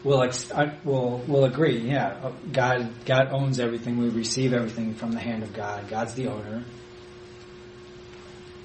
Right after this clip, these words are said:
Um, we agree with that. We have no problem with that. We can, uh, when we reflect on that question, it doesn't take, we don't have to think about it. We just immediately, without thinking,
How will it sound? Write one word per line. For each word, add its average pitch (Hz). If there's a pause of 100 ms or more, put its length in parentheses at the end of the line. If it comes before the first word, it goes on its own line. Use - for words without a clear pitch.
Um, 113 (420)
we 127
agree 123
with 123
that. 127
We 127
have 123
no 123
problem 135
with 101
that. 95 (2000)
We 127
can, 120
uh, 113
when 127
we 127
reflect 147
on 143
that 139
question, 131 (600)
it 123
doesn't 143
take, 147
we 143
don't 139
have 131
to 131
think 143
about 120
it. 123 (100)
We 120
just -
immediately, 135
without 135
thinking, 131